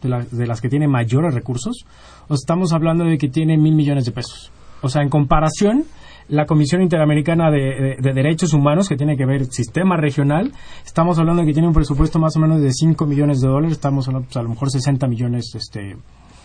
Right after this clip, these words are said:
de, de pesos. O sea, a, a, a ese nivel estamos hablando de cuánto se gasta, ejerce y la efectividad, ¿no? Hay una burocracia muy grande,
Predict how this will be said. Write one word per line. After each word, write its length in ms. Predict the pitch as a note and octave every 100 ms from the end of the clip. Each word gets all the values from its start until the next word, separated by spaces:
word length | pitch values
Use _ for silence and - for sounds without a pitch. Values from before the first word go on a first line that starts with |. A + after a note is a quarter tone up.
| - - -
de, 320 | B2 A#2+ A2+
de 100 | A#2
pesos. 400 | C#3 B2 - - - -
O 80 | A#2+
sea, 220 | B2 G#2 - - - - -
a, 120 | - -
a, 140 | D3+ -
a 160 | D#3+ A3
ese 220 | B3 G#3
nivel 340 | F3 D3 C3
estamos 420 | A2+ - D3+ C#3+
hablando 440 | C#3+ C#3+ C#3+ D3 D3
de 140 | C3+
cuánto 360 | D3 D3+ D#3+ E3
se 160 | D3
gasta, 480 | C#3 D#3+ - F#3 F#3 D3+
ejerce 600 | C3 E3+ E3+ - G3+ G3+ D3
y 120 | C3+
la 160 | C3
efectividad, 720 | B2+ C3+ B2 B2 A2 A2 G#2+ - - -
¿no? 200 | B2 G3 - - - - - - - - -
Hay 160 | F#3
una 140 | A3 G#3+
burocracia 500 | E3 C#3+ E3 D#3+ D3+
muy 220 | D3 D3
grande, 460 | C#3 C3 C3 B3